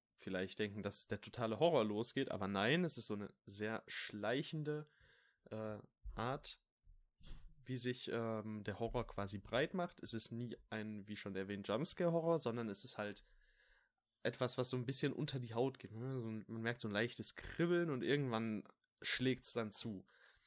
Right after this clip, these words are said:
Und das, gerade für ein Regiedebüt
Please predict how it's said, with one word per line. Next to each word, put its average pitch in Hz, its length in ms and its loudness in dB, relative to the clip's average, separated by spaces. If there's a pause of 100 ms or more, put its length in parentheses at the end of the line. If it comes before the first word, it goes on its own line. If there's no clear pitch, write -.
(400)
Und 107 300 -6 (180)
das, - 280 -4 (400)
gerade 156 280 8
für - 200 0
ein 123 240 2
Regiedebüt 117 1040 0